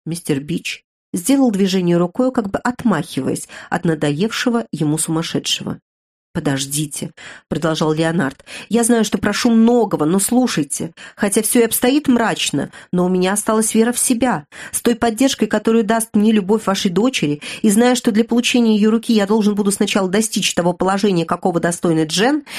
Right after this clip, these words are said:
я совершенно убеждён, что буду способен собственными силами преодолеть все трудности". "Но я не могу больше слушать такой вздор!" вскричал гневно мистер Бич. "Леонард, это наглость! Конечно, все отношения, существовавшие до сих пор между вами и Джен,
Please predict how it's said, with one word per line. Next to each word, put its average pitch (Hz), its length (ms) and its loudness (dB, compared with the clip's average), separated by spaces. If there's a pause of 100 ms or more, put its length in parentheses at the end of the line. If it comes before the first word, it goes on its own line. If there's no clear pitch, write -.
(160)
я 196 100 2
совершенно 214 540 2
убеждён, 247 420 2
что 185 140 -4
буду 180 180 -2
способен 196 480 -2
собственными 175 600 0
силами 160 360 2
преодолеть 185 480 -2
все - 240 0
трудности". 175 800 -2 (560)
"Но 143 60 -6
я 143 120 -2
не 139 120 -2
могу 151 280 0
больше 320 300 0
слушать 320 340 0
такой 220 220 0
вздор!" 165 560 -2 (340)
вскричал 202 520 -2
гневно 170 400 -2
мистер 151 360 -4
Бич. 147 280 -10 (200)
"Леонард, 208 600 0
это 170 180 0
наглость! 214 680 -2 (240)
Конечно, 240 460 2
все 202 180 0
отношения, 175 580 0
существовавшие 185 800 -2
до 170 80 -4
сих - 200 -2
пор 196 180 0
между 165 260 0
вами 165 240 0
и 196 140 -2
Джен, 180 380 -2